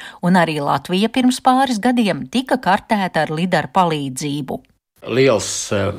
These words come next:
Speaker 2: projekts, eh, kuru realizējas Latvijas Ģeotelpiskā informācijas aģentūra, ka beidzot ir noskanēta visa Latvijas teritorija, uztaisīti trīs D modeļi.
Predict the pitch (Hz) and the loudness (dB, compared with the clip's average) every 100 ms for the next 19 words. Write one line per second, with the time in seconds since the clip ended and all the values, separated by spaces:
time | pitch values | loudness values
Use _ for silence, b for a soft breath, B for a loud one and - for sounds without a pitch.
0 | - 123 135 170 - - - 135 - B | -4 0 2 0 -2 -6 0 0 0 B
1 | B B - 127 110 117 127 104 107 98 | B B 0 4 4 4 4 4 2 0
2 | 95 92 - 117 117 92 92 117 101 110 | 0 0 0 -2 0 0 2 2 0 0
3 | 98 - 104 127 117 90 85 87 - 87 | -2 -2 0 0 0 -4 -4 -6 -6 -6
4 | - 180 175 131 - 120 98 - 92 123 | 0 2 4 2 2 2 2 -2 0 0
5 | 110 104 95 95 110 123 - 98 92 92 | 2 0 0 0 0 0 0 -2 0 -2
6 | - 98 123 - 92 113 - 80 - - | -4 -2 -2 -2 0 0 -2 -8 -6 -6
7 | 87 95 151 170 214 214 - B B B | -6 -4 0 2 2 -2 -4 B B B
8 | B - 170 - 92 - 98 82 - - | B 0 0 4 2 2 -2 -4 -6 2
9 | 127 95 92 90 90 95 156 214 | 2 2 0 0 -2 2 2 2